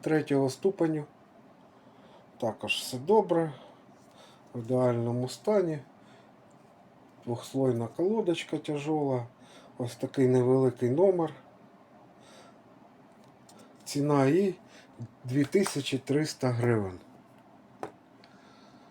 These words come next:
<clears throat> Далі ось такий орден червоного прапора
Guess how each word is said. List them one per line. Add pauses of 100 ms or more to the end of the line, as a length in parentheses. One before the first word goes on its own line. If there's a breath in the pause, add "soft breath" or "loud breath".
(720 soft breath)
<clears throat>
Далі
ось
такий (1000 loud breath)
орден
червоного
прапора